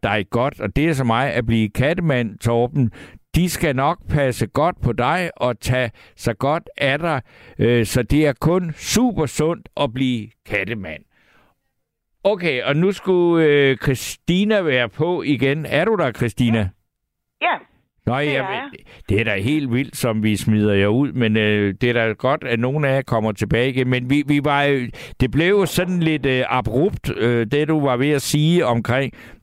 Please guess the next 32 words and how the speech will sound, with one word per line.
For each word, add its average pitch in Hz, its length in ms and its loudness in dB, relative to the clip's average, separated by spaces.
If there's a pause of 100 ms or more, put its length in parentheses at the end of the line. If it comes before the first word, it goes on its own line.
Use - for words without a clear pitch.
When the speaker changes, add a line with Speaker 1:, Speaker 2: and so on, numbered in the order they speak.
Speaker 1:
øh, 110 460 2
et 120 280 -2
protektorat 131 920 -2
med, 117 380 2 (380)
øh, 110 340 2
de 117 100 2
forskellige 147 640 0
handicaps, 120 800 -2
ikke? 156 220 -2 (680)
Speaker 2:
Jo, 269 140 0 (120)
mm, 247 200 -4 (100)
i, 254 100 0 (180)
i 269 60 -4
det 277 80 0
hele 330 340 -2
taget, 240 260 -2
i 196 160 -12
forhold 269 340 -2
til 226 120 -4
trafikken, 254 640 -10 (240)
Speaker 1:
Ja. 107 140 -2 (140)
Speaker 2:
jamen, 226 320 -8
øh, 190 380 0
så 233 200 -2
ja, 226 180 2 (100)
det 254 140 -2
bliver 220 200 0
bedst 269 400 -4
muligt 247 420 -8
og 262 160 -2 (180)
tilgængeligt 190 680 -6 (300)
for 175 180 -4